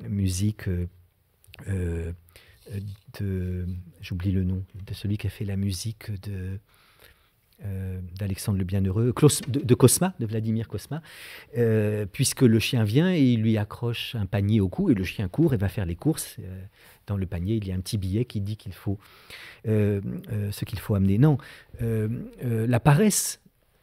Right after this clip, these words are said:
je dirais que c'est une fatigue par anticipation ou une anticipation de la fatigue. Le paresseux n'est pas fatigué, mais il craint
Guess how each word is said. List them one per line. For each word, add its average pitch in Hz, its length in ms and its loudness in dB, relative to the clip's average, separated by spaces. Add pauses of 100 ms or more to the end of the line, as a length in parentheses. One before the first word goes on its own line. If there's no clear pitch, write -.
(140)
je 131 120 2
dirais 143 200 4
que - 60 -4
c'est - 160 2
une 123 120 10
fatigue 175 440 2
par 135 200 2
anticipation 151 800 6
ou 143 120 12
une 135 100 12
anticipation 165 640 2
de 139 40 0
la 117 60 0
fatigue. - 440 -8 (420)
Le 131 140 8
paresseux 151 500 2 (640)
n'est 110 120 0
pas 107 120 0
fatigué, 131 520 0
mais 143 120 8
il 127 160 8
craint 233 480 2